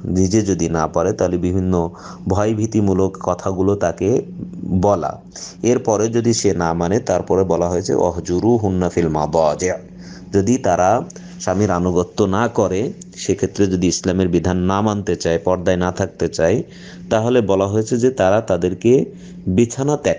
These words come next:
করবে, অর্থাৎ তাদের সাথে তারা রাত্রি যাপন করবে না, বিছানায় না গিয়ে তাকে কষ্ট দিবে। এরপরেও যদি, আহ, তার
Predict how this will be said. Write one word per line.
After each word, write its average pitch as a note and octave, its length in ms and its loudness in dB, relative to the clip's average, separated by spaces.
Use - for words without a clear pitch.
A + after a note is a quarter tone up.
করবে, D2+ 440 0
অর্থাৎ A#2+ 400 -2
তাদের G2 260 2
সাথে G#2 320 -2
তারা F2 400 0
রাত্রি A#2 500 0
যাপন F#2 420 0
করবে E2+ 340 2
না, A2 180 2
বিছানায় A2+ 580 2
না E2+ 240 2
গিয়ে G2 200 2
তাকে A2+ 340 0
কষ্ট G#2 320 0
দিবে। D2+ 360 -4
এরপরেও B2+ 500 2
যদি, C3+ 420 2
আহ, G2+ 320 2
তার G2 200 2